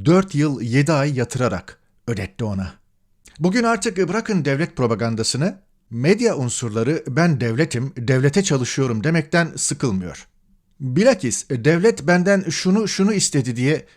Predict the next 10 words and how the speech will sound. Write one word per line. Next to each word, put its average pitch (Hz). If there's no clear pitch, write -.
gevrek 170
gevrek 131
konuşuyor. 107
Kimse 185
de 202
sormuyor 151
tabii. 95
Devlet 185
dediğin 160
kim? 113